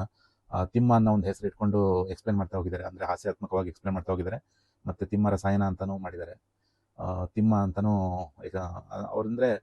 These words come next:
ತಿಮ್ಮ ಅನ್ನೋ ಹೆಸರಿನಲ್ಲೇ ತುಂಬಾ ಬುಕ್ಸ್ಗಳನ್ನೆಲ್ಲ ಬರ್ದು, ಬರ್ಕೊಂಡು ಹೋಗಿದ್ದಾರೆ. ಆ ಒಂದು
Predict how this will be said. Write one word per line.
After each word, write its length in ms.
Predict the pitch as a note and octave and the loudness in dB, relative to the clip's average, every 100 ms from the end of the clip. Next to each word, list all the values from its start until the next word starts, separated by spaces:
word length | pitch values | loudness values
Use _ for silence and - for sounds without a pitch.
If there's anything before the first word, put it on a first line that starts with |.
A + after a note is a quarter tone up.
| _ _ - | _ _ -4
ತಿಮ್ಮ 180 | A#2 B2+ | 0 2
ಅನ್ನೋ 160 | B2+ | 4
ಹೆಸರಿನಲ್ಲೇ 400 | A#2 - A#2+ A#2+ | 2 2 -2 -2
ತುಂಬಾ 260 | D#3 A#2+ B2 G2+ E2+ - _ _ G#2+ | -2 -2 0 0 0 -8 _ _ -6
ಬುಕ್ಸ್ಗಳನ್ನೆಲ್ಲ 580 | G#2+ - A2+ G#2 G2+ A#2 | -6 0 2 4 2 2
ಬರ್ದು, 400 | F#2+ G2 F#2+ - | 2 2 0 -4
ಬರ್ಕೊಂಡು 300 | G2 G#2 F#2 | -10 -6 -6
ಹೋಗಿದ್ದಾರೆ. 260 | F2 E2 F2 - - | -6 -8 -12 -10 -2
ಆ 140 | G#2 | 0
ಒಂದು 580 | A#2 C3 B2 A#2+ A2 | 0 0 2 4 4